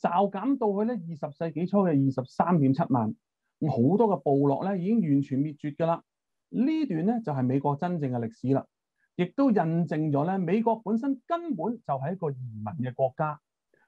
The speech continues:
但係呢，就竟然推出呢啲所謂嘅中國行動計劃等等充滿歧視成分嘅計劃。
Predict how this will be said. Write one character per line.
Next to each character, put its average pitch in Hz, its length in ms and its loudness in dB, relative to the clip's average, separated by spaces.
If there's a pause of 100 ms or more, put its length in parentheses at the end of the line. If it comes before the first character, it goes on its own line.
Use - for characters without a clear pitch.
(120)
但 170 300 0
係 226 260 2
呢， 302 120 -4 (260)
就 - 80 -4
竟 240 200 0
然 143 140 2
推 220 160 4
出 226 120 0
呢 220 60 -2
啲 226 120 4
所 220 200 -2
謂 160 140 -2
嘅 147 80 -6
中 254 260 0
國 226 180 -2
行 120 240 -4
動 147 180 0
計 156 100 -4
劃 139 180 -2
等 208 180 0
等 214 160 -2
充 240 180 -4
滿 175 140 -4 (100)
歧 117 220 -14
視 139 240 -14
成 117 240 -4
分 131 160 2
嘅 135 100 2
計 135 180 2
劃。 127 140 2